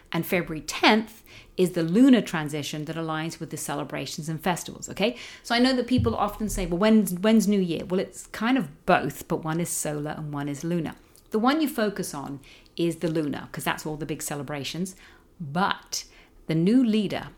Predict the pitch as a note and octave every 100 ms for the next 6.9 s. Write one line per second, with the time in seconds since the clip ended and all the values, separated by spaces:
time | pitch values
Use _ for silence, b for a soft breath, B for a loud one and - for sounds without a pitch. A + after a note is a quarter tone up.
0 | - - - D#3 F#3 G#3 G#3 G#3+ G#3 G#3+
1 | C3 D3+ F3 G3+ F#3+ F#3+ F#3+ F#3 C3+ C3
2 | C3 F3 G#3+ B3 C4 C4+ A#3 G#3+ G#3+ -
3 | b b b - - _ E3 E3 - G#3+
4 | G#3+ A3+ - D#3+ D3 D3+ - C#3 C#3 D3+
5 | - C#3+ - - - b b b E3 D3
6 | D3+ - - F3 - C3 B2+ A#2+